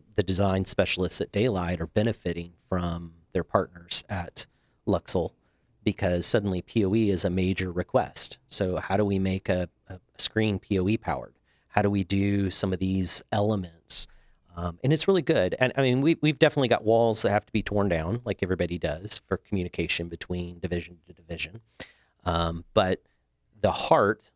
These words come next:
of leadership is let's get working better together,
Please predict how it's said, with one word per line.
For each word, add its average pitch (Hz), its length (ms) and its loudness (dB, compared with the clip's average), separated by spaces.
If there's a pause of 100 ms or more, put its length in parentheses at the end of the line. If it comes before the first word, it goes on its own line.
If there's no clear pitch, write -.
of 107 140 -2
leadership 104 580 0
is 92 380 -2 (240)
let's 104 600 0 (260)
get 107 240 0 (120)
working 101 440 -2
better 92 240 0
together, 95 400 -2